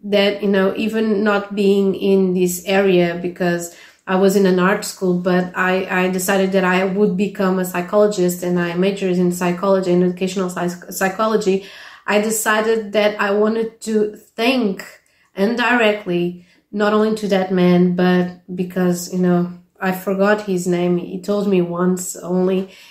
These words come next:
And so it, he's still the guy that, you know, in, gave me all those bu-, books and told me, "Well, if you feel far away from home, I have these guys. I have a couple of books that will make you company," because these guys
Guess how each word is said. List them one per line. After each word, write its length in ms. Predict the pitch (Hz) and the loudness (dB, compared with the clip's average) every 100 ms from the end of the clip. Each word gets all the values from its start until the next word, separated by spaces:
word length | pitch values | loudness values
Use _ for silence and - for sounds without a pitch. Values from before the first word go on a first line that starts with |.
| _ | _
And 120 | 180 | -6
so 260 | 175 202 185 | 0 2 2
it, 160 | 190 190 | 0 0
he's 320 | 190 208 - | -2 -2 -2
still 200 | 226 190 | -2 2
the 120 | 185 | 2
guy 380 | 190 185 185 185 | 2 2 2 2
that, 320 | 185 185 180 | 0 0 -2
you 80 | 180 | -2
know, 280 | 180 175 180 | 0 0 0
in, 320 | 185 185 - - | 0 -2 -4 -2
gave 260 | 196 208 196 | 2 4 4
me 100 | 196 | 2
all 240 | 196 208 | 2 2
those 260 | 190 196 185 | 2 2 0
bu-, 280 | 175 175 - | -4 -4 -2
books 360 | 185 180 - | -2 -2 -2
and 220 | 190 180 | 0 0
told 240 | 196 220 196 | 0 0 0
me, 300 | 175 - - - - - - | -2 -6 -16 -20 -20 -20 -8
"Well, 240 | 226 240 247 | 2 4 4
if 320 | 247 254 - | 0 -4 -2
you 180 | 254 254 | -4 -4
feel 800 | - - 277 294 302 294 294 - _ _ _ | -8 -2 2 4 4 0 -2 -8 _ _ _
far 500 | - - 254 285 285 | -20 -12 0 4 4
away 160 | 226 | 2
from 300 | 214 202 185 | -2 -2 -2
home, 520 | 180 175 180 175 - - _ _ _ _ _ _ - - | 2 2 2 0 -6 -18 _ _ _ _ _ _ -16 -6
I 80 | 214 | -4
have 300 | 196 226 214 | -2 -2 -2
these 180 | 208 190 | -4 -2
guys. 340 | 202 185 180 | 0 0 0
I 100 | 208 | 0
have 140 | 214 | 0
a 60 | 214 | 0
couple 340 | - 208 208 | -4 -4 -2
of 240 | 202 185 - - - - - | -2 -2 -8 -20 -20 -20 -4
books 260 | 214 214 | -4 0
that 300 | 226 214 214 | 2 4 4
will 160 | 208 214 | 4 4
make 320 | 202 208 208 | 4 0 0
you 80 | 220 | -4
company," 480 | - 208 208 196 185 | -2 0 2 0 0
because 540 | 190 208 196 196 214 | 0 0 0 -2 -6
these 200 | 226 214 | -6 -4
guys 500 | 220 208 202 - - | 0 0 0 -4 -12